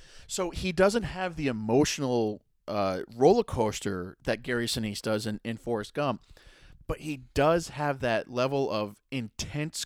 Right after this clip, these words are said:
cool that I've never seen before.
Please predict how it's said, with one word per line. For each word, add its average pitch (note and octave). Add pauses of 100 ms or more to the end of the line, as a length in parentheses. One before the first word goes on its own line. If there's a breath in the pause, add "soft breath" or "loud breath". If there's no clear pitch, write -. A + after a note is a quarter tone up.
cool B2 (540)
that B2+
I've B2
never B2
seen B2+
before. F#2